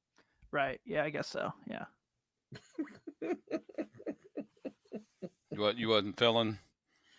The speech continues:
Speaker 3: feeling Mark Jackson?
Speaker 2: <laughs> Mama, there goes that man.
Speaker 3: Well, I think you got, like, think about it. Like,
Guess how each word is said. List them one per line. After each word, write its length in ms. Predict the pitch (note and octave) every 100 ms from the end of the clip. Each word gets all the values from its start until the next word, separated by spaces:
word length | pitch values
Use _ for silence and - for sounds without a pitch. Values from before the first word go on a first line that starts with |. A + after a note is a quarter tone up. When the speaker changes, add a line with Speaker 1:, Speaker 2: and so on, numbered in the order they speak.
| _ -
Speaker 3:
feeling 300 | B2 A2+ A2+
Mark 200 | A2+ G2+
Jackson? 540 | A#2 A#2+ - A#2+ G2+ _
Speaker 2:
<laughs> 760 | D3+ - - - - - - -
Mama, 800 | F#2+ C3+ E3 - F3+ - D2 - - - - - -
there 420 | D3 F3+ G3+ G3+
goes 400 | F3+ F#3 F#3+ F#3
that 260 | F#3 F#3 D#3+
man. 340 | C#3+ G#2 - - - _ _ _ _ - - - - - -
Speaker 3:
Well, 120 | D3+ D#3
I 40 |
think 220 | A3 -
you 60 | A#3
got, 260 | G#3 -
like, 240 | F3+ D#3+ -
think 200 | A#3+ C#4+
about 320 | E3+ C#3 A2+
it. 120 | G2 - - - - -
Like, 200 | D#3+ D3